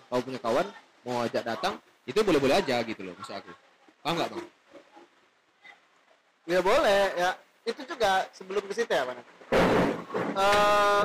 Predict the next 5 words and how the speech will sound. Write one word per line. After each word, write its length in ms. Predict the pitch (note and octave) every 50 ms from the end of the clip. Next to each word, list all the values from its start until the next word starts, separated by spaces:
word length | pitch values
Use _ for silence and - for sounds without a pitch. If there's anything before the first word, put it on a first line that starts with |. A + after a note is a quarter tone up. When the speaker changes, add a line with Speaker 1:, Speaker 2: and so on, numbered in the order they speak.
| G#3
Speaker 2:
aku 140 | G#3 G#3 - -
juga 160 | - B3+ B3
gitu. 340 | G#3 A3 B3 - - F3+ E3+ D#3+ D#3 D#3 - - - -
Artinya, 400 | - E3+ F3+ - G#3+ C4 D#4 D#4+ - - - - - - - - - - - _ _ - - - - - - - - - - - - - - - _ _ _ - - - - - - - - - - - - - - - -
eh, 560 | F3 F#3 F#3+ F#3+ F#3+ F#3+ F#3 F#3 F#3 F#3